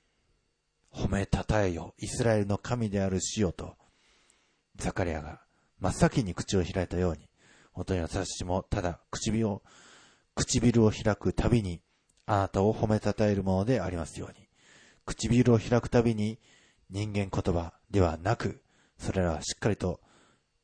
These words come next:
閉じ、ただあなたへの賛美だけがこの唇から流れ出ていく私たちでありますように。今日の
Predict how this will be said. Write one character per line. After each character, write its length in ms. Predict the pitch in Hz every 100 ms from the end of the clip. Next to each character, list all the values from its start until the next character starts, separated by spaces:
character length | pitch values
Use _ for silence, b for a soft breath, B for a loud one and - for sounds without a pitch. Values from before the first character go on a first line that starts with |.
| -
閉 140 | -
じ、 220 | 147 - - _ b b b b b b _ _
た 120 | 90
だ 200 | 92 90
あ 140 | 98 90
な 80 | 82
た 120 | 87
へ 60 |
の 120 | 85 78
賛 280 | 127 120
美 240 | 85 87 82 -
だ 160 | 95
け 140 | - 120
が 240 | 123 139 _
こ 140 | -
の 120 | 98 87
唇 480 | - - 95 92
か 140 | - 95
ら 220 | 107 - b b b b
流 380 | 90 90 92 87
れ 100 | 90
出 140 | 90 87
て 100 | 82
い 120 | 80
く 280 | - 123 b b b -
私 320 | 87 87 -
た 80 | 82
ち 160 | -
で 160 | 117 135
あ 60 | 95
り 100 | 85
ま 80 | 73
す 140 | -
よ 140 | - -
う 40 |
に。 140 | - _ _ _ b b b b b b b b b b b _ -
今 160 | 101 82
日 40 |
の 200 | 104